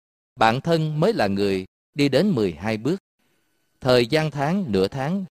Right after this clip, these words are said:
mới thật là bà con. Thời gian có dài hơn mới thật là bằng ta. Sao ta lại có thể, vì an lạc của ta,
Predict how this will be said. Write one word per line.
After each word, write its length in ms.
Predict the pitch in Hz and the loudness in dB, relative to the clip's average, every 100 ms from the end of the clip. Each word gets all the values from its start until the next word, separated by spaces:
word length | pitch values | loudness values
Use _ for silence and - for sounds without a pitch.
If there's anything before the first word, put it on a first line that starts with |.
| _ _ | _ _
mới 160 | 156 | 0
thật 260 | 214 110 101 | 0 -4 -4
là 200 | 98 90 | -2 0
bà 240 | 92 92 | 0 -2
con. 340 | 82 - 123 117 - _ _ _ _ | -4 -6 -6 -6 -16 _ _ _ _
Thời 260 | 120 120 | 2 2
gian 300 | 113 143 147 | 2 0 0
có 120 | 147 185 | -2 -2
dài 220 | 104 90 | -2 -4
hơn 320 | 95 127 127 123 _ _ - | -2 -4 -4 -8 _ _ -4
mới 140 | 214 | -2
thật 260 | 160 110 104 | -2 -6 -4
là 220 | 92 87 | -2 -2
bằng 280 | 92 85 76 | -4 -6 -6
ta. 240 | 110 110 - _ _ _ _ _ | -4 -6 -8 _ _ _ _ _
Sao 220 | - 160 | 0 2
ta 140 | 156 147 | 2 0
lại 180 | 95 | -2
có 160 | 90 165 | -2 -4
thể, 400 | - 92 85 156 - _ _ | -4 -6 -6 -8 -12 _ _
vì 240 | 117 120 | -2 0
an 220 | 123 160 143 | 0 -2 -2
lạc 120 | 90 | -2
của 180 | - 135 | -2 -2
ta, 340 | 139 127 120 | 0 -2 -4